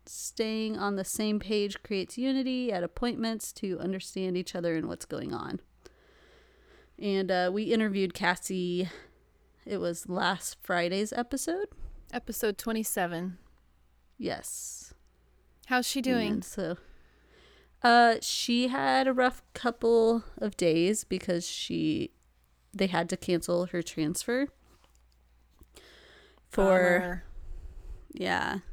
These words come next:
Speaker 1: Uh, what could be a related thing to the egg retrieval or not.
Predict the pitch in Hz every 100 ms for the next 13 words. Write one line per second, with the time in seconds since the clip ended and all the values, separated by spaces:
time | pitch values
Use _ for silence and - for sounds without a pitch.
0 | - _ _ - - - - _ - 196
1 | 180 165 - _ _ _ _ _ _ _
2 | - 214 185 - - 294 320 320 311 311
3 | - 247 247 247 233 247 247 240 240 226
4 | - - - - - - - 226 220 214
5 | 208 - - 196 190 190 208 226 226 233
6 | 220 214 202 - 180 170 - -